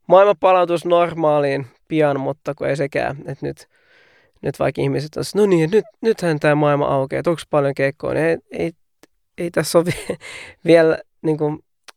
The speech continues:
lähelläkään paluut entiseen, että tuolla on niin monta keikkapaikkaa vaikka mennyt nurin ja tiedät, se ihmiset on niin varovaisia, kun jo budjetti ottaa ja muuta, että en mä tiedä, monta vuotta tässä menee, että tää niinku palautuu entiselleen, mutta toivotaan parasta.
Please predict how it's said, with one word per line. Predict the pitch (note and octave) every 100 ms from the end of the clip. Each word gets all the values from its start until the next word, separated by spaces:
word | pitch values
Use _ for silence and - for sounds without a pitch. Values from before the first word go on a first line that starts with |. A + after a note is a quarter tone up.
| _ _ _ A3
lähelläkään | F3+ G3+ F3 C#3+ C3+ B2+ B2+
paluut | C#3 C3+ C3+
entiseen, | C3+ C3+ C#3 C#3 C#3
että | -
tuolla | C3+
on | C3+
niin | C#3
monta | C3 C3+ - -
keikkapaikkaa | C3+ C3+ C#3 C3 C3 - C3+
vaikka | C#3 C3+
mennyt | C3 C3
nurin | C3 C3+ C#3+
ja | C#3+ C#3
tiedät, | B2+ -
se | B2+
ihmiset | C3+ -
on | C#3
niin | C#3+
varovaisia, | C#3 D3 C#3+ C#3+ C3+ C#3+
kun | C#3
jo |
budjetti | C#3+ D3 C3+ D3 C#3
ottaa | D3 - -
ja |
muuta, | C#3+ C#3+ -
että | - - -
en | D3
mä |
tiedä, | D3 C#3+
monta | C#3+ C3+ -
vuotta | - -
tässä | C#3+ -
menee, | -
että | D3+ -
tää | -
niinku | - -
palautuu | - C2 B1+ - - - _ _ _ -
entiselleen, | - - D3 - - D3+
mutta | D#3+ _ D#3 _ _ _ _ _ _ -
toivotaan | D3+ C#3+ G3 G3
parasta. | D3+ - -